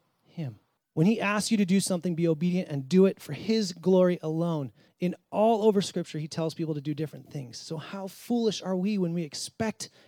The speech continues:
everyone to operate the same way with evil today? Another thing that we have to be careful about before we move on to this moving for him, and I give you a few more things to do,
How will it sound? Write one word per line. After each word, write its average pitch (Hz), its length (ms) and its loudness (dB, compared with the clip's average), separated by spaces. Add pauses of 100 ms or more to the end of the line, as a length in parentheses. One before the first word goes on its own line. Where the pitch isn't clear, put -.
(120)
everyone 214 300 6
to - 80 -8
operate 196 340 -2
the 170 60 -6
same 196 340 -4
way 180 140 0
with 165 200 -2
evil 147 260 -6
today? 123 340 -14 (320)
Another 208 240 4
thing 202 200 2
that 180 60 0
we 170 100 2
have 175 100 -2
to 165 80 -16
be 170 80 -2
careful 175 320 -2
about 156 180 -2
before 170 240 0
we 175 80 4
move 170 240 2
on 170 240 -4
to 160 80 -6
this 156 180 -2
moving 175 320 2
for 151 140 -6
him, 151 140 -2
and 151 60 -2
I 147 40 -2
give 156 160 -2
you 160 80 2
a 139 60 0
few 170 160 -6
more 160 160 -2
things 147 260 -6
to 156 60 -12
do, 165 260 2